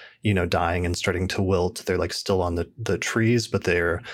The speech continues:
right in the middle of that process of, of the plants, like, going through that natural process of letting go of and sort of releasing or sort of dying in some sense in terms of that yearly cycle,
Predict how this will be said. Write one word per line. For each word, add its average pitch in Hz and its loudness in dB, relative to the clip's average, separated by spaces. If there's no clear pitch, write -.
right 98 0
in 92 -2
the 92 0
middle 90 2
of 85 -2
that 85 -2
process 92 0
of, 80 -4
of 92 -4
the 85 2
plants, 87 0
like, 92 0
going 90 0
through 95 -2
that 82 0
natural 90 0
process - -2
of 90 0
letting 87 0
go 92 2
of 101 2
and 85 -2
sort 95 -2
of 87 -4
releasing 87 0
or 82 -2
sort 90 -2
of 87 -2
dying 90 0
in 85 -2
some 90 -2
sense 82 -4
in 87 -4
terms 92 -2
of 85 -2
that 80 -2
yearly 85 0
cycle, 85 0